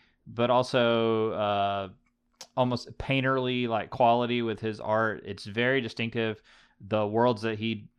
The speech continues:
draws, the architecture of the buildings that he creates and populates. He has a incredible sense of place in his style. It's beautiful, awesome fantasy art. Uh, and so Above and Below is just a joy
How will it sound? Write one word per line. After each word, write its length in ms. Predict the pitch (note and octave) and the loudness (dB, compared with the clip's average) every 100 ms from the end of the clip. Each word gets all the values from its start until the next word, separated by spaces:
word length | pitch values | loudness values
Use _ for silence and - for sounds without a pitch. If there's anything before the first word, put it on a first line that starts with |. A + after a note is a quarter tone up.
| C#3+ | -8
draws, 500 | A#2+ A2 A2 A2 G#2 | 2 6 6 4 2
the 80 | A2 | 0
architecture 800 | A#2 A#2+ A#2 A2+ - A#2 A2 G#2+ | 0 0 -4 -6 -2 -2 0 -2
of 120 | G2 | -2
the 60 | F#2+ | -6
buildings 680 | F#2+ G#2 G#2 G#2 G#2 G#2 - | -6 -4 -2 -4 -4 -8 -8
that 140 | G2 | -8
he 120 | G#2 | -8
creates 400 | - A2+ G#2 G2 | -6 -4 -2 -4
and 80 | G2 | -4
populates. 560 | G#2+ G2 A2+ G#2+ G2+ - | -4 -2 -2 -4 -4 -2
He 80 | B2+ | -2
has 140 | A2 | 0
a 240 | G#2 G2+ - - _ - | -2 -4 -8 -20 _ -14
incredible 500 | - E3 D#3+ C3+ B2+ | 6 8 8 4 2
sense 240 | C#3 A#2 | -2 -6
of 140 | G#2 | -12
place 500 | - A#2+ A2 G#2 - | -8 -2 -2 -2 -10
in 160 | - G2 | -12 -12
his 160 | F#2+ - | -12 -6
style. 300 | G2+ F2+ E2+ | -4 -2 -4
It's 120 | - | -10
beautiful, 760 | A2 A#2+ C3 B2+ B2 A2+ G#2+ - | -4 -2 -2 -2 -2 0 -2 -2
awesome 640 | A2 A2+ - A2 G#2 A2 - | 2 2 2 -2 -4 -8 -10
fantasy 540 | - G#2 G#2 - G2 | -6 -4 -6 -10 -6
art. 340 | F#2 E2+ D2+ _ - _ _ G#2+ | -4 -4 -8 _ -20 _ _ 0
Uh, 440 | G#2+ G#2 G2+ G2+ | 2 4 4 0
and 180 | G#2+ A2+ | -2 -4
so 600 | - B2+ A#2 A2+ A2 - - - | 0 2 4 2 -2 -6 -14 -10
Above 300 | A2 D#3+ B3 | 4 6 6
and 80 | D#3 | 6
Below 360 | B2+ C3 B2+ | 6 6 4
is 120 | A2 G#2 | 2 -4
just 180 | G#2 | -8
a 60 | G#2+ | -10
joy 480 | G2+ A2 A2 G2+ | -4 -2 0 -2